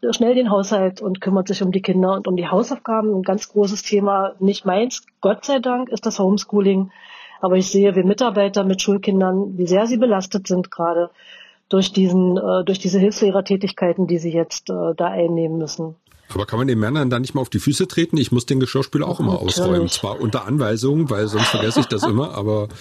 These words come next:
Speaker 1: Ja, das kann man, aber man kann immer nur auf die Füße treten, wenn man selber noch genug Kraft hat. Und das ist ja auch ein sehr, sehr kräftezehrender Prozess, ähm, wenn diese,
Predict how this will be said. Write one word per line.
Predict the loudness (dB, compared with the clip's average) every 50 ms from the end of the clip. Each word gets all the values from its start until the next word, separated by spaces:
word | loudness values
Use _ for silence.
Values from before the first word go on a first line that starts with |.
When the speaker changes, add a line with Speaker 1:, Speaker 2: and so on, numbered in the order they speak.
| -16 -16 -16 -16 -18 -20 -20 -20 -20 -20 -20 -20 -20 -20 -20 -20 -20 -20 _ _
Speaker 1:
Ja, | -4 -2 0 0 0
das | 0 -2 -2
kann | -4 -4 -2 0
man, | 0 -2 -2
aber | -2 -2 -2 0 0
man | 0 0 0
kann | 0 0 0 2
immer | 2 2 2 4
nur | 4 2 2
auf | 0 -2
die | -4 -6
Füße | -2 -2 -2 -2 -2 -4
treten, | -2 0 0 2 2 2
wenn | 2 4
man | 2 2 2
selber | 2 0 0 2 0
noch | 0 -2 -2 -2
genug | 0 0 0 -2 -2
Kraft | -4 -6 -6 -6 -4 -4
hat. | -4 -4 -4
Und | -4 -4 -4 -4
das | -6 -6
ist | -6 -4 -2
ja | -2 -2
auch | -2 -4 -6 -10 _ _ -20 -20 -20 -20 -20 -8 _
ein | 0 0 2
sehr, | 2 2 2 2
sehr | 2 0 0
kräftezehrender | 0 -2 -4 -4 -2 -2 -4 -4 -2 0 2 2 4 4 4 2 0 0
Prozess, | -2 -4 -4 -2 -2 -2 -2 -2 -4 -6 -12 -18 -20 -20 -20 -20 -20 -20 -20 -20 -20 _ -6
ähm, | -4 -2 0 0 -2 -4 -6 -10 -12 -10 -4
wenn | 0 0 2 2
diese, | 2 2 2 2 0 0